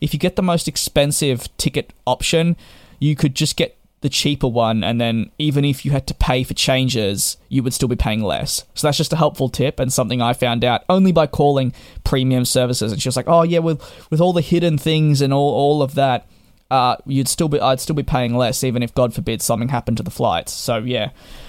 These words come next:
I'm now looking at trying to, I mean, I don't know whether to do this, um, potentially going business only on one leg, which would be Sydney to Vancouver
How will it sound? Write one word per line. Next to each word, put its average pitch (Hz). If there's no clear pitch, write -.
I'm 147
now 151
looking 165
at 135
trying 135
to, 131
I 127
mean, 135
I 131
don't 147
know 147
whether 131
to 117
do 120
this, -
um, 107
potentially 139
going 127
business 139
only 131
on 120
one 127
leg, 139
which -
would 135
be 135
Sydney 127
to 113
Vancouver 120